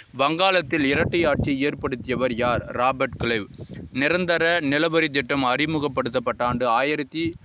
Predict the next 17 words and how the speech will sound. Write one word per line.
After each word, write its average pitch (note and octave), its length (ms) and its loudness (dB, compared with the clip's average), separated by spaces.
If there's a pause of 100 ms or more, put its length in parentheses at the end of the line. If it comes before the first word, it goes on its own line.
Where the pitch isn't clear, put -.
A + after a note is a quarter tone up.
(240)
எழுநூத்தி C#3 400 0 (100)
தொண்ணூத்தி C#3+ 320 -4
மூணு. B2 300 -2
யாரு? A#2+ 480 0 (680)
<clears throat> F3 440 -6 (220)
காரன்வாலிஸ். C#3 720 0 (100)
சரிங்களா? B2+ 360 0 (380)
அதே C#3+ 280 2
மாதிரி D#3+ 360 0
இது D3+ 180 -2
வந்து D#3+ 200 -4
பார்த்தீங்கன்னா, D3 300 0
ராபர்ட் D3 360 0
கிளைவ் C#3 200 -2
வந்து C#3 140 0
ஆயிரத்தி C#3+ 320 0
தொள்ளாயிரத்தி C#3 400 -2